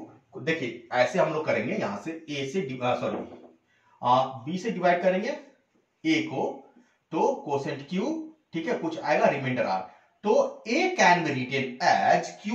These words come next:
into B, ठीक है। इस चीज को ध्यान में रखना है, इस चीज से हम निकालेंगे। जब ये चीज अगर आर ज़ीरो आ जाएगा तो जो कोसेंट होगा वो हमारा रिमाइंडर होगा। ध्यान देना इस चीज, ठीक है।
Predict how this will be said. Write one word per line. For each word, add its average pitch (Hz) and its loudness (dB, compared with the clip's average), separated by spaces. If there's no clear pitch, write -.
into 123 -2
B, 113 -10
ठीक 302 -4
है। - -4
इस 247 -2
चीज 175 -6
को 208 -2
ध्यान 101 -2
में 92 -8
रखना - -6
है, - -18
इस 208 -4
चीज - -4
से 285 6
हम 185 -2
निकालेंगे। 127 0
जब 226 0
ये 160 -4
चीज 262 -4
अगर 226 2
आर 214 4
ज़ीरो 180 0
आ - 4
जाएगा - -4
तो - -14
जो 226 -2
कोसेंट 214 2
होगा 180 2
वो 180 2
हमारा 139 4
रिमाइंडर 117 2
होगा। 185 2
ध्यान 170 0
देना 127 2
इस 117 -6
चीज, - -16
ठीक 262 0
है। - 2